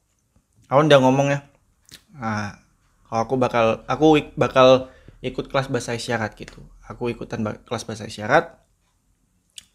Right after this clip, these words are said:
Eh, di, bukan kemarin sih, di episode sebelumnya, sorry. Di episode sebelumnya aku udah ngomong kalau misalnya aku bakalan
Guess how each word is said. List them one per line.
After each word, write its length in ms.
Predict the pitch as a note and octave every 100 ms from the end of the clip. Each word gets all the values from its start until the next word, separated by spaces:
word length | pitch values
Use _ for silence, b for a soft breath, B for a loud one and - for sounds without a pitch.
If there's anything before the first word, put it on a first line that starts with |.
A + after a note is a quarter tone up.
| _
Eh, 160 | A#2 A2+ A#2+
di, 160 | - _ _
bukan 240 | A#2+ B2
kemarin 320 | A2+ A#2+ D3+
sih, 160 | B2+ G#2+
di 160 | A2+ B2
episode 320 | B2+ C3+ C3
sebelumnya, 480 | B2 B2+ B2 B2+ G#2
sorry. 240 | G#2+ G2 _ b b b b
Di 160 | A2+
episode 240 | A2 A2+ A2
sebelumnya 480 | G#2+ B2 A2 B2 C3
aku 240 | C3+ B2
udah 80 | A2
ngomong 320 | G#2+ G#2+ B2
kalau 240 | A2+ G#2+
misalnya 240 | - A2 A#2
aku 320 | A2+ B2 B2 b b b b
bakalan 400 | - G#2 G#2 G#2